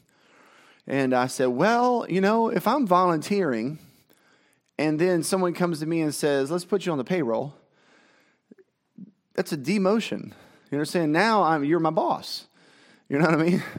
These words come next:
I was, I was a free man, and now I'm a bond slave, and now I'm, I'm a wage slave. That's a demotion. What would be better is to give them a gift, like a Christmas gift, to honor them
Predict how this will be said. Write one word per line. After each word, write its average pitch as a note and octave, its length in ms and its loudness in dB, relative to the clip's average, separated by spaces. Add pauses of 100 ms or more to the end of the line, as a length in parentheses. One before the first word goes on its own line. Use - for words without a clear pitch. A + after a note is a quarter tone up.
(100)
I D3+ 140 4
was, G3+ 500 0
I F#3+ 200 4
was G3 340 2
a D3+ 80 -2
free C#4 320 -2
man, D3+ 320 0
and E3 100 0
now G3+ 300 2
I'm F3+ 80 0
a G3+ 60 2
bond G#3+ 420 -2
slave, C3+ 480 0
and C3+ 80 -2
now F3+ 180 2
I'm, E3+ 100 0
I'm E3 140 -2
a D#3+ 160 0
wage F3 440 0
slave. C3+ 500 0
That's F#3 220 0
a F#3 60 0
demotion. E3+ 580 -2
What F3 160 0
would E3 100 -2
be D3 140 0
better D#3+ 600 2 (240)
is - 180 -6
to D#3 100 -4
give E3 280 0
them D#3 140 0
a C#3+ 60 0
gift, C#3 580 -2 (140)
like C#3 120 -6
a C#3 60 -10
Christmas D#3+ 500 -2
gift, C3 300 -2
to - 120 -2
honor F#3+ 360 2
them A#2 380 -4